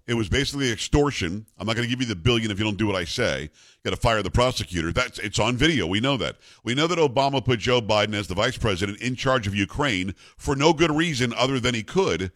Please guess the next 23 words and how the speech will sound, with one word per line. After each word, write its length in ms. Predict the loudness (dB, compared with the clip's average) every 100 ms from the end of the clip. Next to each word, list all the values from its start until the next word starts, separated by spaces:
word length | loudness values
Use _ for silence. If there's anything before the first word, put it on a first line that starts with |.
| _ _ _ -6
Th-, 160 | -2 0
there 200 | 2 2
is 160 | 2
no 160 | 2 0
attachment 640 | 0 0 0 2 0 0
there 260 | 2 4 2 2
other 280 | 2 2 0
than 360 | 0 0 -2 -8 _ _ -4
it 100 | -2
was 140 | 0
the 80 | 0
most 200 | 0 0
corrupt 400 | 2 2 2 -2
country 480 | -4 -2 -2 -4 -4 0
in 200 | 0 2
Europe, 440 | 2 2 -2 -10 _ _ _ _ _ _ -4
and 340 | 0 0 0
there's 220 | 0 -2 -2
a 40 |
lot 260 | -2 -2 2
going 280 | 2 2
on 220 | 0 0 0
there 320 | 0 -2